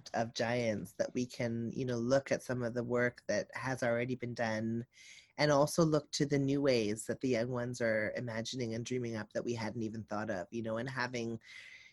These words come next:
you know, intergenerational work, I think, is a big part of this. You know, it, it really will fuel our future in a more beautiful way.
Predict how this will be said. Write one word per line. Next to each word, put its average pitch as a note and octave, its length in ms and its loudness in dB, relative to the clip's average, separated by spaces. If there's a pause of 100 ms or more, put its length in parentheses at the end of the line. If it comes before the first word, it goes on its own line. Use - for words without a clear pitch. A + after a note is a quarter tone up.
you D3 80 2
know, C#3 140 4
intergenerational B2+ 1500 0
work, A#2 340 -2 (140)
I B2 60 -2
think, A#2+ 260 -6
is B2 100 -6
a B2 80 0
big A#2 220 -6
part A2+ 260 0
of A#2 160 -4
this. G2+ 340 -4
You A#2+ 100 -4
know, A2+ 320 -2
it, A2+ 220 -2
it A#2 240 -2 (260)
really C3+ 300 4
will A#2 480 4
fuel C3+ 400 4
our A2+ 120 4
future B2 520 -2
in A2+ 80 0
a A2+ 40 -2
more A2+ 180 -2
beautiful A#2+ 440 -2
way. G#2+ 480 2